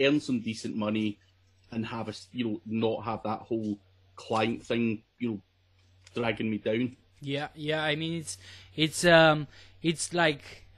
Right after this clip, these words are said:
Speaker 2: what happened to me, for example, now, uh, with this coronavirus crap.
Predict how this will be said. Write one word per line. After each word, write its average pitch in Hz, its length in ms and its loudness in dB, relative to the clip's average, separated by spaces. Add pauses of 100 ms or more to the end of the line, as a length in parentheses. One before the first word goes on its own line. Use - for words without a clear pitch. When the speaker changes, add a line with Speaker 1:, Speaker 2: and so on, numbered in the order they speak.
Speaker 2:
what 180 280 4
happened 196 340 4
to 170 80 -6
me, 175 140 0
for 160 160 -2
example, 151 400 0
now, 135 420 0 (400)
uh, 135 500 2
with 135 240 0
this 151 200 2
coronavirus 143 960 0
crap. 156 340 2